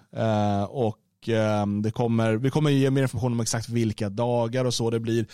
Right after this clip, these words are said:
Och det där kan säkert ändras. Ibland kanske vi sänder det måndag, ibland en tisdag och sådär. Ehm, för att liksom passa ihop med våra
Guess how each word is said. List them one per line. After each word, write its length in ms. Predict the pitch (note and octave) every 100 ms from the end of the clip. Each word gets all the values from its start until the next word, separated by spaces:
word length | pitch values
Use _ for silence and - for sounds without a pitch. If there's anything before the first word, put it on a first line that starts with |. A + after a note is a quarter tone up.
| -
Och 140 | -
det 80 | C3+
där 120 | C3+
kan 140 | D3 C3
säkert 200 | C3 -
ändras. 480 | D3+ C3 B2+ D3 A#2+
Ibland 320 | A#2+ B2+ C3
kanske 140 | C3
vi 40 | B2
sänder 240 | A#2+ A2
det 80 | A2
måndag, 560 | A#2 A#2+ A#2+ A#2 A2+ A2
ibland 280 | A2 G#2
en 80 | G#2
tisdag 440 | A2+ A#2 G#2+ - G#2+
och 100 | G2
sådär. 220 | G2+ G2 - - - - -
Ehm, 500 | A2 G#2 G2 G2 G#2+
för 260 | - B2
att 80 | G#2
liksom 200 | G#2 G#2
passa 320 | - A#2+ G#2+
ihop 260 | G#2 A#2 -
med 120 | G#2+
våra 320 | G#2 G#2 G2+